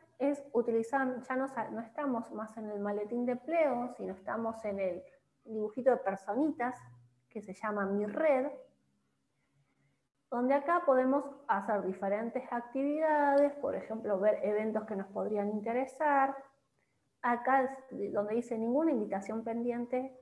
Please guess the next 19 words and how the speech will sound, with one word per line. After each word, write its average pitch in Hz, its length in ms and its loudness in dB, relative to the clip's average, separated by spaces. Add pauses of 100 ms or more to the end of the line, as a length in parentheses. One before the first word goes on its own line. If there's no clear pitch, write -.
gestionar", 269 580 -2 (800)
es 294 260 4
donde 294 680 4 (380)
a 226 180 4
Cari 247 280 8
le 240 120 10
va 226 120 6
a 240 120 0
llegar 247 520 4
mi 254 240 6
invitación 220 760 4
y 208 60 0
donde 208 220 2
ella 233 220 0
puede 226 200 6
decir 247 360 2
aceptar 214 760 4
o 190 100 2
no. 175 260 -2